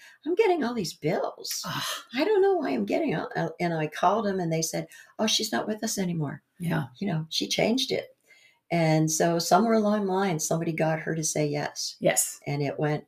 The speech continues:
Speaker 1: it changed, and she wasn't happy about that,
Speaker 2: Yeah.
Speaker 1: so.
Speaker 2: And the sad part is it can be as simple as, "Can you hear me?" And the person says yes, and there are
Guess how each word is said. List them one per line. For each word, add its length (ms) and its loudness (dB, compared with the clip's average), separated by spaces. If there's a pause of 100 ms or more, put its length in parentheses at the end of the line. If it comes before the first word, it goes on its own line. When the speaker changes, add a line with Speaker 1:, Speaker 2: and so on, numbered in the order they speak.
Speaker 1:
it 180 -2
changed, 500 -4
and 140 -4
she 140 0
wasn't 320 -2
happy 280 -4
about 360 -6
that, 320 -2
Speaker 2:
Yeah. 80 -4
Speaker 1:
so. 280 -6 (200)
Speaker 2:
And 160 10
the 40 6
sad 320 6
part 180 8
is 120 12
it 100 6
can 120 6
be 100 10
as 100 8
simple 320 6
as, 320 6 (360)
"Can 140 12
you 100 12
hear 240 8
me?" 340 6 (140)
And 160 2
the 40 0
person 360 4
says 280 2
yes, 580 -2
and 180 -2
there 360 0
are 440 0